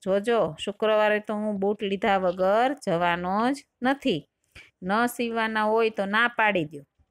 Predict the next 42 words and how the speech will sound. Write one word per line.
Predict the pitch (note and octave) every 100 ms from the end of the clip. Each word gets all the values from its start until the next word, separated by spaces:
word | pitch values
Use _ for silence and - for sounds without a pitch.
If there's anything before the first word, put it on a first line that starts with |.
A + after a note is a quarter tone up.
| _
ઈ | D#3+
કે, | E3
"શુક્રવારે | F3 A3 A3+ A3+ A3
તો | A3
હું | G#3+
બૂટ | A#3+ B3
લઈને | B3 B3 G#3+
જ |
જાઈશ | F#3 A#3 E3+ D3+
એમ. | D3+ - _ _ _ _
તમારે | F3 F#3 G3+
ન | A#3
સીવવાના | C4+ A#3+ A3+ A3 G#3+
હોય | G#3+
તો | G#3 G3+
મને | F#3 G3 C4 E4+
ના | C#4+ C#4+
પાડો, | C4+ A3+ F#3
પણ | F3 D#3+
ધક્કા | E3 F#3+ - G#3+
ખવરાવી | G#3 G#3 G#3 G3+ G3
ખવરાવી | G3 A3 A3 G3+ F#3+
તોડી | - F3+ F#3+ G#3+
નાખો | G#3+ B3 B3+ G3
માં," | D3 C#3
એમ. | C3+ _ _ - - - - -
દર | A#3 B3+
વખતે | A#3 A3+ - A3
કહે | B3+ C#4 G3 F#3+ _ _ - _ _ _ _
દુદા | F#3+ G3+ G3
મામા, | E3+ E3 E3+
આ | F#3+
વારે | F#3 F3 E3+
લઈ | F#3+
જાય | F#3+ E3+
છે | D3+
ને | D3+
ત્યારે | F3 F3 F3
તૈયાર | G3 G#3 G3
ન | G#3+
હોય | A3+ G3+ E3+
એટલે | D#3+ E3+ F#3 E3+